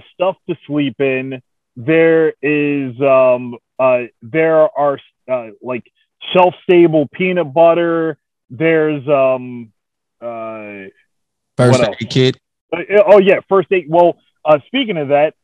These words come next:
Speaker 1: I work, well, I do media for Bear Dependence, uh, First Aid Company,
Speaker 2: Mm-hmm.
Speaker 1: which is refuge medical dot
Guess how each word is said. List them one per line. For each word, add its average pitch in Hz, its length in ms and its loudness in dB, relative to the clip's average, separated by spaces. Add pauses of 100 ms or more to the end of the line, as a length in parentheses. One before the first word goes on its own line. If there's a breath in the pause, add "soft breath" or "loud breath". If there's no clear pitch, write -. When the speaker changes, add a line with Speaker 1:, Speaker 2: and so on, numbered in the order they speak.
Speaker 1:
I 165 440 -2 (140)
work, 156 380 -2 (100)
well, 156 160 0
I 151 60 -2
do 185 260 -8
media 170 640 -4 (400)
for 160 300 0
Bear 165 340 -6
Dependence, 165 600 -10 (220)
uh, 135 260 4
First 165 300 -4
Aid 185 240 -2
Company, 120 580 -8 (140)
Speaker 2:
Mm-hmm. 131 200 0
Speaker 1:
which 147 200 -2
is 127 100 -6
refuge 165 500 0
medical 151 680 0 (140)
dot 156 260 0